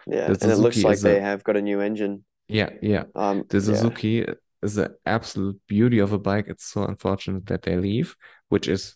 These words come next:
Speaker 1: Yeah.
Speaker 2: talking about Honda, very good. But Honda is up in the shitbox category with K T M. At least the K T M works in the wet. So it's, it's not looking bright for them. So, yeah.
Speaker 1: If I were Honda, honestly, I'd be looking at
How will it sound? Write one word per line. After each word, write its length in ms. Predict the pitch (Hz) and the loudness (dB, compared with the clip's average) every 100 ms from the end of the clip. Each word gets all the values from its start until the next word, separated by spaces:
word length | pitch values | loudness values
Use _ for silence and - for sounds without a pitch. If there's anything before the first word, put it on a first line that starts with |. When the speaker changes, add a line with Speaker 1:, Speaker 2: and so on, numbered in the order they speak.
| _ - | _ -4
Speaker 1:
Yeah. 180 | - | -2
Speaker 2:
talking 320 | - 101 98 90 | 0 0 0 0
about 220 | 92 90 | 0 -2
Honda, 480 | - 95 101 98 90 | -2 0 2 0 0
very 240 | 92 90 | -2 -2
good. 220 | 90 110 - - - | -2 -4 -4 -18 -8
But 140 | - | -8
Honda 520 | - 107 117 107 98 - | -2 0 2 2 2 0
is 260 | 76 101 - | -4 -6 -4
up 160 | - 107 | -4 -2
in 80 | 98 | -2
the 100 | 104 | -2
shitbox 520 | - 107 - 95 - | 0 -2 0 -4 -4
category 580 | - 95 98 95 92 92 | -6 -4 0 0 2 0
with 260 | 90 90 | -2 -8
K 200 | - 98 | -4 -4
T 160 | 92 90 | -2 0
M. 240 | 107 98 | 2 2
At 120 | 67 85 | 0 -2
least 260 | 101 - | -4 -4
the 40 | - | -6
K 180 | 92 | -6
T 160 | - 92 | -4 -4
M 200 | 95 95 | -4 -2
works 260 | 90 90 - | -2 -4 -4
in 80 | |
the 80 | - | -4
wet. 320 | - 87 90 - - - _ | 0 -2 -2 -10 -20 -20 _
So 420 | - 82 78 65 - _ _ _ | -6 0 0 0 -8 _ _ _
it's, 400 | 92 101 - - - | -4 -2 -6 -8 -2
it's 320 | 110 - - | -2 -2 -2
not 220 | 113 107 | 0 2
looking 280 | 101 95 90 | 0 0 -2
bright 240 | 90 82 - | -2 -4 -8
for 120 | - | -6
them. 280 | 76 65 - | -6 -6 -10
So, 400 | - - 95 98 - - | -6 -4 -4 -8 -14 -8
yeah. 120 | - | 0
Speaker 1:
If 140 | 120 | 4
I 160 | 120 131 | 6 8
were 160 | 131 107 | 8 6
Honda, 600 | 101 101 101 101 101 98 _ _ | 4 4 6 6 6 0 _ _
honestly, 560 | - 101 104 - 101 104 | -4 -4 -4 2 2 4
I'd 240 | 58 104 | 2 0
be 100 | 107 | 0
looking 380 | 98 101 - 104 | -2 -2 -2 0
at 160 | 95 | 0